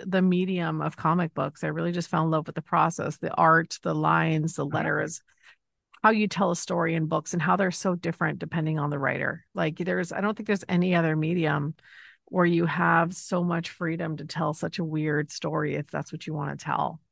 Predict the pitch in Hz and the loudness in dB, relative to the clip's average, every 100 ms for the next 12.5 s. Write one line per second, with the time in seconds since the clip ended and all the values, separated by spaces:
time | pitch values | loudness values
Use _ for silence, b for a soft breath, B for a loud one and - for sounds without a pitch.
0 | _ 139 123 113 117 156 - - 156 165 | _ -2 0 -2 -4 -16 -20 -10 -4 -2
1 | 160 170 - _ _ _ _ _ - 190 | -2 -6 -12 _ _ _ _ _ -4 0
2 | 170 - 170 160 156 147 156 151 147 - | 0 2 2 4 2 2 0 -4 -6 -4
3 | 160 156 156 - _ _ _ 190 170 160 | 0 0 0 -6 _ _ _ 2 4 4
4 | 156 160 202 190 180 - 180 - 196 208 | 2 0 0 2 2 0 -2 0 0 2
5 | 185 165 180 - 156 147 143 160 156 160 | 0 0 -2 0 0 0 0 0 0 0
6 | 151 156 147 151 156 160 160 147 165 165 | -2 -4 -4 -4 -2 -2 0 -4 -4 -2
7 | 156 156 156 160 160 160 165 160 196 202 | -2 -4 -6 -4 -2 -2 -2 -2 0 2
8 | 156 151 - - - 175 151 143 151 226 | 2 -2 -6 -14 -10 -4 -2 -2 0 -2
9 | 165 165 - _ 151 - 156 156 151 156 | -4 -16 -18 _ -8 -4 -4 0 0 0
10 | - 147 139 156 - 147 160 - 165 156 | 0 0 2 -2 0 -2 -2 0 2 2
11 | 147 139 156 165 156 156 196 185 147 107 | 2 0 0 -2 -4 0 -2 0 -2 -2
12 | 135 - 65 - | -4 -6 -2 -2